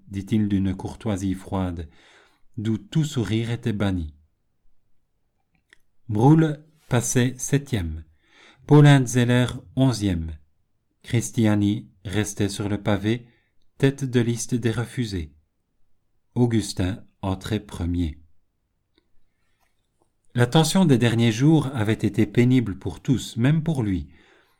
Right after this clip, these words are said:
Ne nous la fais pas à l'angoisse », disaient ses camarades, «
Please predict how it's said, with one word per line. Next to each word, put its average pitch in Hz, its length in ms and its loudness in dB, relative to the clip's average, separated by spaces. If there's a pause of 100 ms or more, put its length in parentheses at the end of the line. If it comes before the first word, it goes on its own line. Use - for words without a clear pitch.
(340)
Ne 139 100 8
nous 165 140 10
la 147 100 8
fais 147 220 4
pas 143 320 2
à 120 40 4
l'angoisse », 143 560 4 (140)
disaient 104 320 -2
ses 104 140 -6
camarades, « 98 560 -2